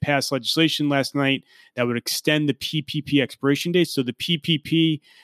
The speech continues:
expired last night. Um, there is still about a hundred thirty billion dollars left in it to lend. So the Senate will extend that expiration date out a few more weeks into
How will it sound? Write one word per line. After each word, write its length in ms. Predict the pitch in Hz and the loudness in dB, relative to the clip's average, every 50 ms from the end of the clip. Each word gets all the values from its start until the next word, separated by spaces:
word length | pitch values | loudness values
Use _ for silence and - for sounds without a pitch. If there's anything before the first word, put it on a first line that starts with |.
| _ _ _ _ _ _ - | _ _ _ _ _ _ -12
expired 560 | - - - - - 156 156 165 170 160 147 | -6 -6 -6 0 2 4 4 6 4 4 4
last 280 | 151 151 143 - - | 4 2 2 -2 -4
night. 300 | 139 139 147 165 190 - _ _ _ - | -2 0 0 0 0 -2 _ _ _ -10
Um, 520 | 135 131 131 131 127 123 120 120 123 117 - - _ | -6 -6 -4 -4 -4 -6 -6 -8 -10 -12 -14 -12 _
there 160 | 127 143 143 | 2 2 2
is 100 | 135 127 | 2 2
still 220 | - - 147 175 170 | 0 2 4 4 4
about 180 | 143 147 143 | 4 4 2
a 40 | 135 | 2
hundred 260 | - 151 160 160 147 | 2 2 2 2 0
thirty 240 | - - 151 143 135 | 2 2 2 2 2
billion 340 | 123 107 143 139 143 139 139 | 0 0 -2 0 0 2 2
dollars 380 | 135 135 135 135 135 123 107 127 | 2 2 2 2 0 -2 -2 -2
left 220 | 131 131 - - | -2 -2 -4 -6
in 160 | - 135 135 | -6 -4 -4
it 100 | 131 - | -4 -4
to 180 | - - 127 120 | -6 -8 -8 -6
lend. 280 | 120 127 143 170 170 | -4 -2 -2 -2 -2
So 100 | - - | -2 -2
the 100 | 131 120 | -2 -2
Senate 360 | - - - 160 160 160 143 135 | -2 0 2 4 4 4 2 2
will 160 | 135 135 123 | 0 0 0
extend 480 | - - - - - 156 156 156 151 | 0 -4 -6 0 2 2 2 4 4
that 160 | 143 143 139 139 | 4 4 4 4
expiration 520 | 143 143 - - 139 139 131 - 139 131 | 2 2 2 2 2 2 2 2 0 0
date 160 | 135 135 127 | 2 2 2
out 120 | 131 127 120 | 2 0 0
a 60 | 113 | -2
few 160 | - - 131 | -2 -4 -4
more 200 | 123 117 113 117 | -2 -2 -4 -2
weeks 300 | 131 151 180 170 - - | -2 -2 -2 -4 -6 -8
into 420 | 120 110 - - 120 120 113 - | -8 -8 -8 -8 -6 -6 -8 -8